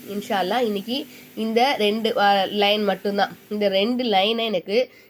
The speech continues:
எந்த ஒரு மிஸ்டேக்ஸுமே இல்லாம, கரெக்ஷன் இல்-, தப்பு இல்லாம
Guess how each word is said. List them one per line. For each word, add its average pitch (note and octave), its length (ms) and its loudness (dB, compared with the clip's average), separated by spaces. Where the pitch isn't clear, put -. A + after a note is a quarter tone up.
எந்த C4 400 2
ஒரு C4+ 180 6
மிஸ்டேக்ஸுமே A#3 460 0
இல்லாம, A3 440 0
கரெக்ஷன் G3 440 -2
இல்-, G3 120 -6
தப்பு G3 360 -4
இல்லாம G#3+ 340 0